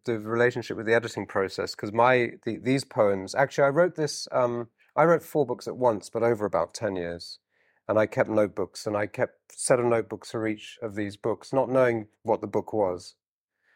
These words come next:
um, apart from one of them, which was a very specific poem journal of beekeeping. The others grew very slowly around that, um, and were just spaces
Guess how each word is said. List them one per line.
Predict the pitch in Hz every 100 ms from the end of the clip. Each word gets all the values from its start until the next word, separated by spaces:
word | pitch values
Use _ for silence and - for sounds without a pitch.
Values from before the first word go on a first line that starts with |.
| _ _ _ -
um, | 101 101 101 -
apart | 110 113
from | - 107 104
one | 107 107
of | 98
them, | 98
which | 98 -
was | 95
a | 87 101 _ -
very | 101
specific | - 104 - 90 - _ -
poem | 120 107
journal | 104 101 95
of | 98
beekeeping. | 135 131 - 101 - 90 - - _ _ -
The | 131
others | 135 135 -
grew | - 127 127 120
very | 113 110
slowly | - 117 110
around | 104 113 110 104
that, | 90 80 _ _ _ _ _ _ -
um, | 104 101 104 101 - _ _ -
and | 113 113 117
were |
just | 143 147 -
spaces | - 143 139 - 90 - -